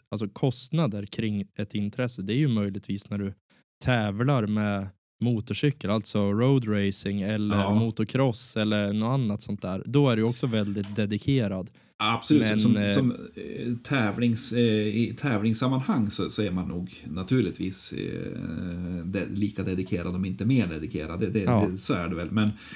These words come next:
Speaker 1: Men så
Speaker 2: men,
Speaker 1: här, för
Speaker 2: eh,
Speaker 1: vanliga konsumenter, då är det ju väldigt få som är så här
Speaker 2: Ja.
Speaker 1: dedikerade som en skoteråkare.
Speaker 2: Ja, och tittar man lite grann på hur, hur, eh, hela skoter,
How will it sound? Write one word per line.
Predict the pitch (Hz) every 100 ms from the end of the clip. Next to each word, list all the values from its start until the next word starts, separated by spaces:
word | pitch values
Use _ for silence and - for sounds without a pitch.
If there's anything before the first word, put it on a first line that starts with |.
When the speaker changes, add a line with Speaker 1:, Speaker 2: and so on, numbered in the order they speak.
| -
Speaker 1:
Men | 120
så | 110
Speaker 2:
men, | 104
Speaker 1:
här, | 92
för |
Speaker 2:
eh, | 113
Speaker 1:
vanliga | 120 110 120 123
konsumenter, | - 104 - 151 143 -
då | 95 127
är | 120
det | 95
ju | 95
väldigt | 98 95 120 117 -
få | - 92 101
som | 98
är | 98
så | - 104
här | 120
Speaker 2:
Ja. | 98 98
Speaker 1:
dedikerade | 95 95 98 95
som | 92
en | 95
skoteråkare. | - 101 98 113 127 123 - 104 _ _ 98
Speaker 2:
Ja, | 95 117 113 - -
och | 110
tittar | 110 -
man | 117
lite | 160 127
grann | 98 95
på | 107
hur, | 98 104 95 87
hur, | 104 98 92 92
eh, | 87
hela | 98 95 92
skoter, | - 95 92 98 69